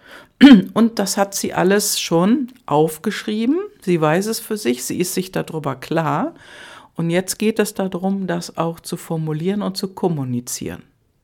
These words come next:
mit einer Wunschfirma.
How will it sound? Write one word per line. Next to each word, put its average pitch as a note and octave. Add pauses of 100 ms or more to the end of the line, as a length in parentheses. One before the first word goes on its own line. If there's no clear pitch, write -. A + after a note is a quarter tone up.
(140)
mit F3+ (720)
einer F3
Wunschfirma. B2